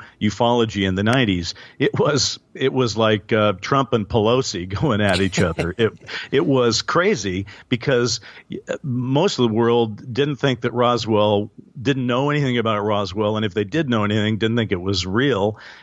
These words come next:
And then you had, uh, Stanton and Don Schmidt going at each other over this. So I thought, what an interesting thing. So I optioned Stanton's life story, Don Schmidt's life story, and Schmidt's witness to Roswell and Stanton's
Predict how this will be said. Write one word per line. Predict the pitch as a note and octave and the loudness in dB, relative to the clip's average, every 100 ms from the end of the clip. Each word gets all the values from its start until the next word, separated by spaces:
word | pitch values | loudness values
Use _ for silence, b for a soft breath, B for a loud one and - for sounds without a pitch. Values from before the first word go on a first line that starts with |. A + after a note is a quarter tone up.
| B | B
And | G#2 G#2 G#2 | -2 0 0
then | A2+ C3 | 0 2
you | A#2+ | 2
had, | A2 G#2+ G2 | 2 2 2
uh, | G2+ G2+ | 0 0
Stanton | G#2 - A#2+ A#2 A2+ G#2 | -2 0 0 0 0 0
and | F#2+ F#2+ | 0 0
Don | G#2+ G#2+ | 0 0
Schmidt | - A#2+ A#2+ | 0 -2 0
going | A2+ G#2 G2+ G#2 | 0 0 0 2
at | C3+ | 2
each | B2+ F2 | 0 0
other | G2 F2 F2 | -4 -2 -4
over | E2+ F2 | -4 -6
this. | D#2+ - | -2 0
So | A#2+ A2 | 2 2
I | C#3+ | 2
thought, | D3 A#2 A2 B B B B - | 2 0 0 B B B B -4
what | C3+ | 0
an | C#3 | 2
interesting | C3 B2+ - A#2+ G#2+ G2+ | 2 0 -2 0 0 -4
thing. | - D#3 C#3+ A#2 | -6 -2 0 0
So | A#2+ G#2 | 2 2
I | G#2+ F#2+ - - | 2 -2 -8 -2
optioned | B2 - B2+ G#2 | -2 0 -4 -4
Stanton's | - - C3 B2+ G#2+ | -4 -4 -2 -2 0
life | A2 G#2 | 2 2
story, | - G#2+ G2+ G2+ | 0 0 2 2
Don | F#2+ A2 A#2 A2+ | 2 2 2 0
Schmidt's | - A2 - | 0 0 0
life | G2+ F#2 - | 0 0 0
story, | G#2+ F#2+ F#2 F2+ - | 0 2 4 2 0
and | G2+ F#2+ F2+ F2 B B - _ | 2 4 2 0 B B -20 _
Schmidt's | - - B2+ A#2 - - | -4 0 2 2 0 0
witness | A2+ A#2+ G#2+ - | 0 2 0 2
to | G#2 | 2
Roswell | G#2 G2+ G2+ F#2+ F#2+ F2 | 4 2 2 2 2 0
and | F2+ F#2 F2 | -2 -2 0
Stanton's | - A#2 G#2 G2+ G2 F2+ | 0 2 0 0 -2 -2